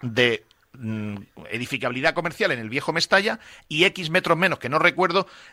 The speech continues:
en la torre hotelar-, hotelera y de oficinas en el nuevo Mestalla. Luego yo, Peter Lim, con ese párrafo innecesario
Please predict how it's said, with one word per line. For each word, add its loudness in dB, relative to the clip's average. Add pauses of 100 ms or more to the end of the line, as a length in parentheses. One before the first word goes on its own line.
en -2
la 2
torre 4
hotelar-, 4
hotelera 2
y -4
de 0
oficinas 0
en 2
el 2
nuevo 4
Mestalla. -4
Luego 4
yo, 2
Peter 0
Lim, -6
con 2
ese 2
párrafo 4
innecesario 0